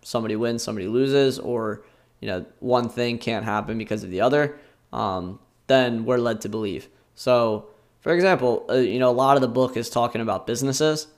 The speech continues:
Um, Simon does a great job of using research, using interviews, um, to really, you know, build a case for how these businesses succeeded. Some businesses succeeded in industries while others failed.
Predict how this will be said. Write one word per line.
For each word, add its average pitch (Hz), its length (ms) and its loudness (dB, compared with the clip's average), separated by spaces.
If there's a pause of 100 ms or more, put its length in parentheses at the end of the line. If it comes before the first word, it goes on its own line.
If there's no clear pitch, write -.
(120)
Um, 104 480 -4 (400)
Simon 135 420 2
does 123 140 0
a 107 40 -6
great 127 340 2
job 120 400 2
of 110 100 -10
using 113 340 -6
research, 135 580 0 (340)
using 98 300 -6
interviews, 139 680 2 (280)
um, 113 440 -2
to 123 180 -4
really, 127 540 2
you 131 100 -4
know, 117 120 -2
build 123 240 2
a 117 40 -2
case 120 400 0
for 113 200 -4
how 120 560 0 (520)
these 131 200 2
businesses 123 580 -2
succeeded. 165 640 0 (320)
Some 147 260 4
businesses 139 520 2
succeeded 127 760 0
in 127 140 0
industries 120 500 0
while 110 220 2
others 107 220 -4
failed. 127 440 0